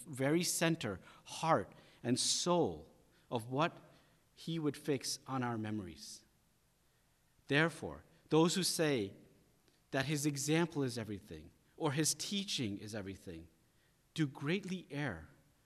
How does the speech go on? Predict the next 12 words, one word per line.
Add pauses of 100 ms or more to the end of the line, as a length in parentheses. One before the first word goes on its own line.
For
when
we
remember
him, (160)
the
first
thing
to
be
remembered
is